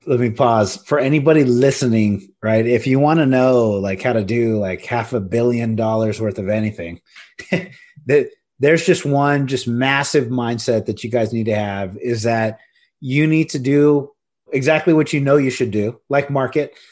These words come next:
every single, you know, once a week, persistent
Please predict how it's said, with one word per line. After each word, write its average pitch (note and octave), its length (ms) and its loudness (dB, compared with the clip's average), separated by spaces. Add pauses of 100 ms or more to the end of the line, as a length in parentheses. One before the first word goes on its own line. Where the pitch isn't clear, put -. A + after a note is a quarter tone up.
(460)
every D3 800 2
single, C#3+ 880 0
you D3 100 -2
know, A#2 140 2
once C#3 340 0
a F#3 80 6
week, D3 440 2 (120)
persistent D#3 880 -2